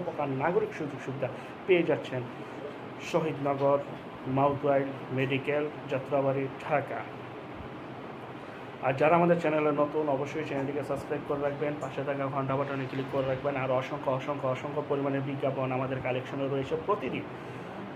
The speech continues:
দুইটি করে বিজ্ঞাপন আপনাদের সামনে উপস্থাপনা করছি, মালিক, মালিক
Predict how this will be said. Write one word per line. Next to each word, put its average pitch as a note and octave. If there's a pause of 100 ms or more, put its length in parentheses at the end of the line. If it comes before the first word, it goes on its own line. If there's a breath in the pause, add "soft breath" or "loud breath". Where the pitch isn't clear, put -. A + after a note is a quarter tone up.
(120)
দুইটি G3
করে G3+
বিজ্ঞাপন F3
আপনাদের C#3+
সামনে C#3+
উপস্থাপনা D#3+ (100)
করছি, F3+ (500)
মালিক, F3
মালিক D#3+